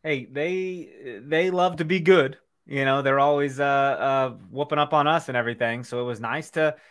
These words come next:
nice to kick 'em while they're down, man. And by, while down, I mean that they got a, got some players out to national team duty with the Women's World Cup on the horizon. And it was nice to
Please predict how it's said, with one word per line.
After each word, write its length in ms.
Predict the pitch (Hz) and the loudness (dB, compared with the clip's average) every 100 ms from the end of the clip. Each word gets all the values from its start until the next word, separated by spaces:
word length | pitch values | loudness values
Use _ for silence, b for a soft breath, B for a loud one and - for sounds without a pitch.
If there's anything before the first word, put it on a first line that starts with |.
| b b b _ | b b b _
nice 300 | - 220 285 | 0 0 -2
to 120 | 294 | -8
kick 360 | - - 240 285 | -6 2 2 2
'em 80 | |
while 160 | 262 262 | 0 2
they're 140 | 269 | 2
down, 420 | 214 185 262 262 123 | 2 2 2 -2 -2
man. 220 | 123 151 | -2 0
And 80 | 151 | 2
by, 140 | 151 | 2
while 260 | 127 139 139 | 2 2 2
down, 400 | 131 175 151 143 | 6 6 6 4
I 120 | 131 | 0
mean 260 | 131 135 131 | -2 -4 -2
that 240 | 131 127 | -2 -2
they 240 | 127 127 | -2 -4
got 260 | 113 120 123 | -2 2 2
a, 120 | 120 - - | 0 -10 -6
got 200 | 117 120 | -4 -4
some 100 | 123 | -8
players 340 | - 156 135 | -4 -2 0
out 280 | 117 117 - | 0 -2 -4
to 200 | 131 127 | -12 -6
national 380 | 117 123 139 127 | -4 -4 -6 -10
team 220 | 135 139 | -8 -6
duty 320 | 123 117 170 _ - | -6 -6 -10 _ -20
with 120 | 113 | -14
the 40 | |
Women's 300 | 113 117 120 | -8 -6 -6
World 240 | 117 127 123 | -4 -4 -2
Cup 240 | 127 123 | -2 0
on 120 | 120 | -2
the 60 | 117 | -2
horizon. 540 | 113 117 110 107 127 147 _ _ _ - | -2 0 0 -2 -10 -12 _ _ _ -12
And 360 | 120 120 120 | -6 -6 -4
it 40 | 120 | -6
was 140 | 120 | -6
nice 300 | 120 127 131 | -6 -6 -6
to 280 | - 139 135 | -4 -4 -4